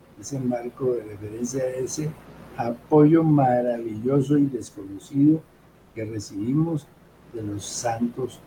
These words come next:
ángeles. Hay que recordar, por supuesto, que así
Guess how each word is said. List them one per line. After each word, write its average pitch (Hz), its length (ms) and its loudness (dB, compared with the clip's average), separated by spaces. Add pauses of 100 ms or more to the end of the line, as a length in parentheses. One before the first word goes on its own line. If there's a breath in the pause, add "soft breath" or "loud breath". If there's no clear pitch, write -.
ángeles. 147 560 2 (720)
Hay 110 160 -16
que 127 180 4
recordar, 107 640 -4
por 127 140 -4
supuesto, 120 680 -4 (440)
que 110 120 -4
así 135 520 6